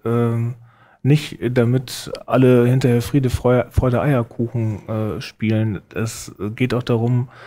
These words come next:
äh, dass Unterschiede auch Unterschiede bleiben müssen. Aber ich stelle eine Unversöhnlichkeit fest und die, äh, schlägt sich eben auch in, in vielen Kommunalvertretungen mitunter nieder, äh, die am Ende für uns und für das, wo es am Ende drum geht, nämlich irgendwo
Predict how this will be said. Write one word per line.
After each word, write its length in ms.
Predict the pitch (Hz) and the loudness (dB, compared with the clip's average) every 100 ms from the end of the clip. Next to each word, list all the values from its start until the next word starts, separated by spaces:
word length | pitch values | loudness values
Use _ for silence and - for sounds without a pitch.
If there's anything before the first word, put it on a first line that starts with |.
| - _ | -20 _
äh, 200 | - 113 | -2 0
dass 160 | 120 113 | 0 -2
Unterschiede 500 | 147 131 120 131 120 | -2 0 0 0 0
auch 80 | 98 | 0
Unterschiede 520 | 143 117 - 113 104 | -2 -4 -6 -8 -6
bleiben 400 | 107 98 104 107 | -2 -2 0 -2
müssen. 280 | 113 - - | -2 -4 -4
Aber 360 | 110 113 110 - - - - | -2 0 -2 -6 -20 -18 -8
ich 120 | - | -2
stelle 260 | 139 135 | 2 2
eine 160 | 113 120 | 2 2
Unversöhnlichkeit 1040 | 147 151 147 135 139 135 - - 120 120 | 2 2 2 4 2 2 -2 0 0 0
fest 420 | - - 139 - 90 | 0 0 0 -4 -6
und 160 | 120 | 0
die, 180 | 123 120 | 2 2
äh, 400 | 82 110 113 113 | 0 0 0 -2
schlägt 280 | - 135 - | -2 -4 -4
sich 120 | 117 | -6
eben 220 | 101 117 | -4 -4
auch 160 | 123 - | -4 -4
in, 260 | 120 117 | -4 -4
in 80 | 127 | -6
vielen 220 | - 123 | -2 -2
Kommunalvertretungen 880 | 123 113 110 127 - 123 135 131 127 | -2 -2 -2 -2 -2 -2 -2 0 0
mitunter 440 | 123 113 139 143 123 | 0 0 -2 0 0
nieder, 560 | 117 123 117 120 120 - - _ _ - | 0 2 2 2 -4 -18 -20 _ _ -2
äh, 280 | 117 113 | 2 2
die 160 | 113 117 | 2 0
am 140 | 110 | 0
Ende 600 | 107 120 117 113 90 67 101 | 0 0 2 0 -2 -8 -12
für 220 | - 110 | -2 0
uns 280 | 110 147 131 | 4 4 2
und 100 | 117 | -2
für 120 | 110 | -2
das, 220 | 117 - | -4 -2
wo 60 | 123 | -4
es 100 | 120 | -2
am 120 | 92 | -2
Ende 180 | 117 107 | -2 -2
drum 220 | 104 104 | -4 0
geht, 240 | 135 143 | -2 0
nämlich 240 | 117 110 - | -2 -2 -4
irgendwo 580 | 127 117 - 113 117 | -4 -4 0 0 0